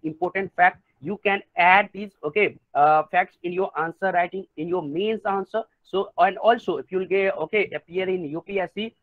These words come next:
you can, uh, add this point in your essay also, because if you'll get a topic related to renewable energy, you can add this, okay, uh, facts, you can add these points in your answer writing,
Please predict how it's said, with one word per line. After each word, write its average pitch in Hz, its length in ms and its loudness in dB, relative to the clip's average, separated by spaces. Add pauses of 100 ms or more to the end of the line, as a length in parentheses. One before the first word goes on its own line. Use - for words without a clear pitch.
(160)
you 185 140 -6
can, 208 180 0 (100)
uh, 170 280 2 (760)
add 185 220 6
this 233 160 -4
point 208 320 -4 (200)
in 175 100 -4
your 190 200 -2
essay 180 280 -2
also, 160 360 -2
because 180 340 -2
if 170 120 -16
you'll 185 140 -4
get 185 240 -4
a 190 80 0 (100)
topic - 300 0
related 175 420 -4
to 185 100 -2
renewable 160 360 -2
energy, 208 560 -4 (140)
you 170 100 -4
can 214 240 -4
add 185 280 4
this, 190 220 -16
okay, 151 420 -2 (200)
uh, 147 400 6 (120)
facts, 185 300 2 (160)
you 139 80 -12
can 180 220 -4
add 170 280 2
these 262 220 -8 (240)
points 151 260 0 (120)
in 151 100 -8
your 226 240 -2 (200)
answer 147 300 -2
writing, 175 380 -2